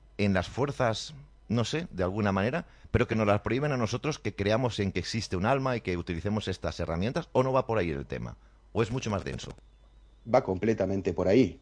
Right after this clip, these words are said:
Speaker 2: va completamente por ahí. Es una de las, de las entradas principales a este tema, el hecho de que ellos saben una verdad, la han torcido ciento ochenta grados y nos la han entregado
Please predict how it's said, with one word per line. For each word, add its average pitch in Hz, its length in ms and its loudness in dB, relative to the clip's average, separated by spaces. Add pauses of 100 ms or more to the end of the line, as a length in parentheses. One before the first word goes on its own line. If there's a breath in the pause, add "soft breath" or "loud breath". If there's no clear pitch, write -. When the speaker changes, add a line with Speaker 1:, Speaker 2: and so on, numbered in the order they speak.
(140)
Speaker 2:
va 87 160 0
completamente 92 600 2
por 87 160 2
ahí. 95 220 8
Es 82 140 -2
una 90 160 2
de 87 100 4
las, 80 380 0
de 87 180 4
las 85 160 4
entradas 90 320 8
principales 92 580 4
a 85 40 -2
este 82 180 -2
tema, 82 320 2
el 87 100 4
hecho 98 280 8
de 98 180 8
que 113 300 6 (360 loud breath)
ellos 107 280 4
saben 104 260 8
una 101 160 4
verdad, 123 480 6 (300)
la 98 260 4
han 101 240 0 (160)
torcido 107 460 2
ciento 95 240 0
ochenta 107 320 4
grados 117 420 6
y 95 60 -2
nos 90 180 -4
la 90 180 2
han 95 100 4
entregado 87 600 2